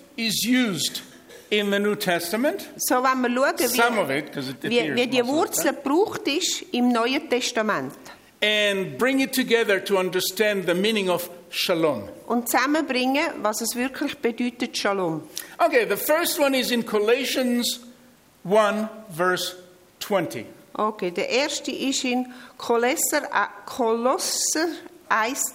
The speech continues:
Speaker 2: zwanzig.
Speaker 1: And you know the word, we use it a lot here.
Speaker 2: Und ihr kennt das Wort, wir brauchen es einen Haufen. Shalom.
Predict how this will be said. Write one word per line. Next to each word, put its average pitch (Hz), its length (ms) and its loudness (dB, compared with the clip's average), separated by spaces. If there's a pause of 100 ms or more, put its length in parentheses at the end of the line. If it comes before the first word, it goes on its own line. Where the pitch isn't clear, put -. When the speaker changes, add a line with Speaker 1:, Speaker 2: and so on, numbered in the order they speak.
Speaker 2:
zwanzig. - 460 -2 (420)
Speaker 1:
And 175 240 2
you 175 100 2
know 185 180 2
the 208 160 2
word, 196 380 2
we 151 60 2
use 156 280 0
it 160 140 -8
a 143 60 -6
lot 131 340 -4
here. - 160 -14 (460)
Speaker 2:
Und 220 160 -2
ihr 254 60 -4
kennt 269 280 0
das 339 200 -4
Wort, 196 360 -2
wir 233 100 2
brauchen 269 380 -2
es - 80 -6
einen 262 140 0
Haufen. 247 440 -2 (280)
Shalom. 165 500 -4